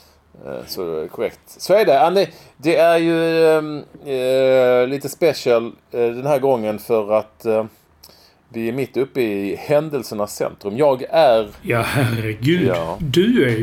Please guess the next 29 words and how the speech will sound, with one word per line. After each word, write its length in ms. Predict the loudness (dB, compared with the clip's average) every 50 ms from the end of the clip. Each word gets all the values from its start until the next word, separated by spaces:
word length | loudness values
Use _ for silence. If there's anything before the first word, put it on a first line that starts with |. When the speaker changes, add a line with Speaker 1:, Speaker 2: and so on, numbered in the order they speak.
| 0 0
Speaker 2:
jag 220 | 0 0 -2 -2
sitter 340 | -2 -2 -2 -2 -2 -4 -4
bara 340 | -4 -2 -2 -2 -2 -2 -4
och, 320 | -4 -4 -6 -8 -10 -10
eh, 400 | -8 -6 -6 -6 -6 -6 -6 -6 -4 -4
jag, 220 | -4 -6 -6 -8 -8 -10 -10 -10 -10 -8
jag 340 | -6 -6 -6 -6 -6 -6 -4
joggar. 400 | -2 -2 -2 -2 -2 -4 -4 -6 -6 -8 -12 -16 -18 -18 -16
Speaker 1:
Mm. 260 | -14 -14 -14 -16 -12 -4
Du, 160 | 0 2 2
Anna, 220 | 4 4 2 0 0
du 260 | 0 -2 -4 -6 -6
tar, 220 | -2 -2 -2 -2 -2 -6 -6
tar 160 | -2 -2 -2
del 400 | 0 0 0 2 2 0 0 0
av. 260 | 0 0 0 0 -2 -6 -12 _ _ _ _ _ _ _ _ _ _ _ _ -20 -14 -8
Eh, 260 | -4 -2 0 0 -2 -2 -4 -8 -8
för 300 | -4 -2 -2 -2 0 -2
att, 280 | -2 -2 -6 _ -6 -2
eh, 440 | 0 0 2 2 0 0 -2 -4
vi 60 | -6 -6
ska 140 | -8 -6
säga 220 | -2 0 2 2 2
att 100 | 2 2
jag 180 | 2 4 4
är 140 | 4 4 2
ju 140 | 0 -2 -2
då 140 | -2 -2 -2
på, 400 | -2 -2 0 0 2 2 0